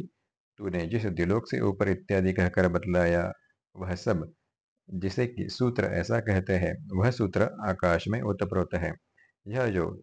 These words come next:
सूत्र स्वरूप व्याकृत जग है, वह जल में पृथ्वी तत्व के समान उत्पत्ति, स्थिति और लय तीनों काल में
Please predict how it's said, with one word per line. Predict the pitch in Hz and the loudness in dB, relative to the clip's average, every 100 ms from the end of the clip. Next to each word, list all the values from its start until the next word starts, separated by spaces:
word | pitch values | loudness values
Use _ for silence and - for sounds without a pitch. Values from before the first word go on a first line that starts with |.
| - | -14
सूत्र | - 101 90 117 123 - - | -4 -2 2 4 4 0 -10
स्वरूप | - 113 131 120 92 - | 0 2 4 2 0 -2
व्याकृत | 98 95 87 95 95 | 2 2 4 0 0
जग | 90 113 | 0 2
है, | 107 87 80 _ _ - | 2 0 -2 _ _ -2
वह | 107 101 | 0 0
जल | 90 87 87 90 - | 2 2 2 0 -2
में | 120 113 - _ _ _ _ | 0 0 -2 _ _ _ _
पृथ्वी | 92 - 120 | -8 -2 0
तत्व | 120 107 104 | 0 -2 -2
के | 101 104 | 0 0
समान | 98 98 92 85 | 2 2 2 2
उत्पत्ति, | 95 87 - 98 - 117 | -2 -4 -4 -4 -2 -2
स्थिति | - 113 104 | 0 0 0
और | 101 92 | 0 4
लय | 92 85 | 4 4
तीनों | 87 - 90 92 113 | 0 -4 0 0 0
काल | 110 95 90 | 4 4 4
में | 107 | 0